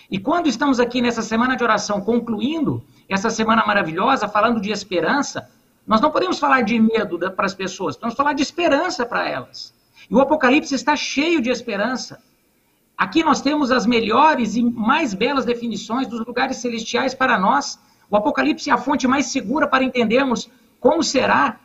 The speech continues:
os lugares celestiais. A maior revelação que temos do céu está presente no Apocalipse.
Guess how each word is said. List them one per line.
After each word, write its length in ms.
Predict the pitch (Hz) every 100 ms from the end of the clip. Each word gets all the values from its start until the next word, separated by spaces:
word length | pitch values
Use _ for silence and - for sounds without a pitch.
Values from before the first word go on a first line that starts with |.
| _ -
os 140 | 220
lugares 400 | 240 202 262 262
celestiais. 1000 | - 233 226 - 190 220 277 - - - _ _ _ _ _ _ _ _ _ _ _ _ _ _ _ _ _ _ _ _ _ _ _ _ -
A 120 | 202
maior 300 | 240 285 330
revelação 580 | 311 285 262 - 262 277
que 120 | 240
temos 540 | - 226 294 254 156
do 220 | 156 170 196
céu 520 | - 190 247 262 -
está 180 | 190 220
presente 480 | 214 214 185 247 -
no 100 | 233
Apocalipse. 840 | 226 220 208 175 233 - - -